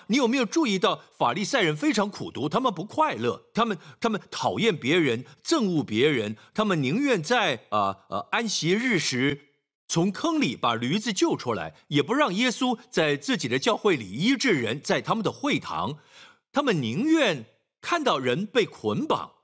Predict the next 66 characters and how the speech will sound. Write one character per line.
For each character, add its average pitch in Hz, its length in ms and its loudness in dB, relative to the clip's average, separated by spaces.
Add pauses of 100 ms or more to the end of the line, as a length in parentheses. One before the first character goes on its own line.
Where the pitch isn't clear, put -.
(180)
也 139 160 0
不 269 160 -4
愿 349 260 2
意， 160 400 -2
他 339 80 -2
们 349 80 0
是 330 100 2
苦 - 280 -12
毒 113 240 -2
的， - 200 0
充 311 160 -2
满 151 160 -2
怨 247 240 0
恨， 139 240 -2 (160)
在 269 120 -2
律 339 180 4
法 107 180 -4
之 269 160 -4
下 302 160 0
的 160 120 0
人 135 120 -2
充 311 160 -10
满 180 160 -2
愤 330 300 -2
恨。 - 240 -2 (680)
Amen。 202 340 2 (380)
他 247 100 0
们 165 120 2
憎 277 280 -2
恨， 226 240 -2 (240)
尤 247 160 2
其 285 160 2
是 269 140 0
对 202 240 2
恩 294 140 -2
典 160 160 0
的 165 120 2
人， 98 160 -2 (320)
他 226 80 0
们 196 100 2
非 269 160 0
常 196 180 -2
厌 285 220 2
恶。 156 180 -2 (100)
我 143 120 2
们 202 100 -2
上 233 140 0
周 220 140 -2
学 107 240 -4
到 240 140 2
了， - 180 -6
不 175 80 -4
是 269 140 -2
吗？ 214 140 0 (160)
Amen。 190 340 0 (240)
律 302 180 4
法 123 160 -2
的 156 80 0
孩 120 220 0
子 - 320 -6
逼 285 160 2
迫 220 240 0
那 208 120 2
些 180 240 2 (140)
恩 294 220 0
典 92 420 -4